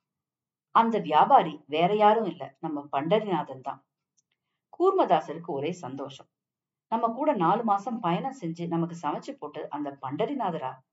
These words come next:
அப்படின்னு ரொம்ப சந்தோஷப்பட்டாரு. அது மட்டும் இல்லாம, பண்டரிநாதர் கிட்ட தன்ன மாதிரி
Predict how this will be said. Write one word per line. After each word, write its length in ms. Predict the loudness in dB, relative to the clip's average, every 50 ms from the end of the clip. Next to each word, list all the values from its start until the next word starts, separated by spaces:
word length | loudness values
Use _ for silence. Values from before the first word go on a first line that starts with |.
| _ -8 -8
அப்படின்னு 400 | -8 -8 -10 -12 -10 -8 -6 -6
ரொம்ப 260 | -6 -6 -6 -6 -6
சந்தோஷப்பட்டாரு. 720 | -6 -6 -8 -8 -10 -14 -14 -18 -18 -18 -14 -14 -14 -14 -16 _ _ _ _ _ _ _ _ -6
அது 160 | -4 -2 0 0
மட்டும் 260 | 0 0 -2 -4 -4
இல்லாம, 400 | -4 -4 -4 -4 -4 -4 -6 -8 -12 _ _ _ _ _ _ _ 4
பண்டரிநாதர் 680 | 4 4 4 4 2 2 2 2 2 2 0 0 -4
கிட்ட 240 | -8 -12 -12 -10 -10 -10 -10 _ _ _ _ _
தன்ன 300 | 2 2 4 4 4 2
மாதிரி 460 | 2 2 0 0 -2 -4 -10 -12 _